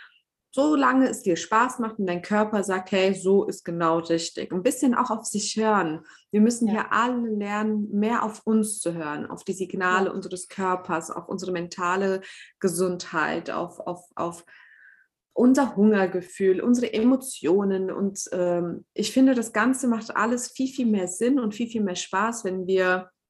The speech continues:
Speaker 1: ein bisschen mehr zu uns zurückkommen.
Speaker 2: Richtig. Amen. So,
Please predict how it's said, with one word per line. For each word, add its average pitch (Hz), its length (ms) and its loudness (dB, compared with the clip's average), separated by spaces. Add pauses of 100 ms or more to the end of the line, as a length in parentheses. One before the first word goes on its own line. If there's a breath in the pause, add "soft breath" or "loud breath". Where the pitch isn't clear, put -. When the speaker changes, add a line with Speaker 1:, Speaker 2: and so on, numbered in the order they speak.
(180)
Speaker 1:
ein 196 100 -4
bisschen 220 280 2
mehr 196 140 2
zu 202 180 -4
uns 196 240 -4
zurückkommen. 175 720 -4 (2250 loud breath)
Speaker 2:
Richtig. 180 320 -12 (480)
Amen. 185 400 -4 (1300 loud breath)
So, 175 400 4